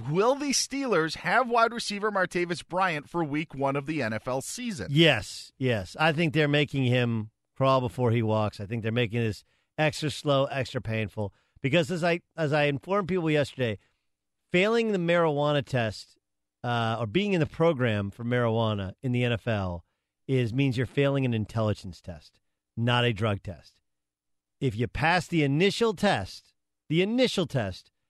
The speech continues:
Speaker 2: there is no subsequent testing. And when you fail that initial test, you're, it's either hubris,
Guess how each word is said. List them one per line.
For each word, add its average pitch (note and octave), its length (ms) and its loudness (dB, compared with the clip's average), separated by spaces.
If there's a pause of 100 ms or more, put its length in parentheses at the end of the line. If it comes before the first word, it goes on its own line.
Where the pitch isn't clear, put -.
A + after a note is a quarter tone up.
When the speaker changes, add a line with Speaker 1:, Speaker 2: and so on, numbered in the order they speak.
(180)
Speaker 2:
there D3+ 220 2
is F#3+ 240 2
no F#3 160 4
subsequent C#3+ 560 0
testing. A2+ 380 -2 (600)
And B2+ 120 0
when D3 100 2
you D3+ 100 2
fail G3+ 240 2
that F#3+ 140 2
initial F3+ 300 -2
test, E3 360 0
you're, D#3 160 -2
it's D#3+ 200 -4
either C#3+ 420 0
hubris, F#3+ 680 0